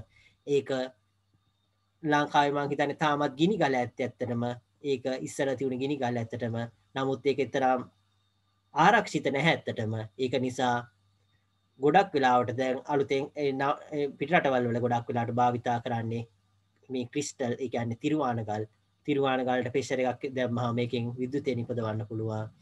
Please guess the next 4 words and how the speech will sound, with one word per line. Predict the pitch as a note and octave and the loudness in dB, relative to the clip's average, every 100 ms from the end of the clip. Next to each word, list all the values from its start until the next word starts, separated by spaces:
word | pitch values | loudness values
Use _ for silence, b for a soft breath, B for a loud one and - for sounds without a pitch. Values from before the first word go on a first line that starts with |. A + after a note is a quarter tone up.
| b b - | b b 0
ඒ | E3+ | 6
විද්‍යුතයෙන් | F3 F3 G#3+ D#3+ C#3 C3 - - - _ _ _ _ _ _ - | 6 6 2 4 4 2 -8 -20 -20 _ _ _ _ _ _ -4
තමයි | C3+ B2 A#2+ A#2+ - - - - | 0 0 -2 -4 -12 -20 -20 -4
ඒ | D3 B2+ | 2 2